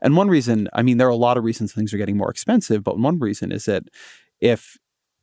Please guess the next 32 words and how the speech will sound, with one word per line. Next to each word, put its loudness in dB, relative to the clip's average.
what 0
you've -2
got 0
is -4
a -2
pretty, -2
uh, -2
set -2
number -2
of -8
slots -4
in -4
your -10
college, -6
but -2
the 0
important -2
thing -2
is -6
you're -6
getting -4
the -6
absolute -4
best -10
people -2
for -6
them. -6
Then 4
you 4
end 2
up -2
in -2